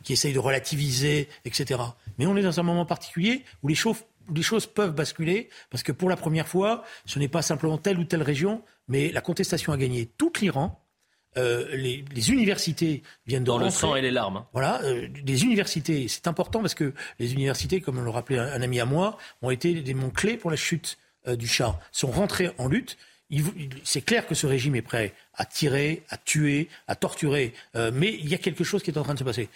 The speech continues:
Speaker 1: Et quel courage. Excusez-moi, moi j'ai une admiration totale. Euh, je, je, je suis, je suis rien à côté du courage de ces femmes.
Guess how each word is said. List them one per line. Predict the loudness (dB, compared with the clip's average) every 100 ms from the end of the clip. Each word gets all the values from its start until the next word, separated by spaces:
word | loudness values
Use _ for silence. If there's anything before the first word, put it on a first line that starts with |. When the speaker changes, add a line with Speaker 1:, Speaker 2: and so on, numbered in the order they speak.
| -10
Speaker 1:
Et | -6
quel | -2 -2
courage. | 0 0 0 -2 -10 -18 -12
Excusez-moi, | -2 2 2
moi | 2
j'ai | 0 0
une | 0
admiration | 0 0 -2 -2
totale. | -2 -2 0 -2 -2 -10 -20 -6
Euh, | -4
je, | -4 -4
je, | -6
je | -4 -4 -4
suis, | -4 -2 -4 -4 -10 -4
je | 0
suis | 2
rien | 2 2 0
à | 0
côté | -2 -4 -6 -10 -12
du | -10
courage | -2 -2 0
de | -2
ces | -2
femmes. | -2 -4 -4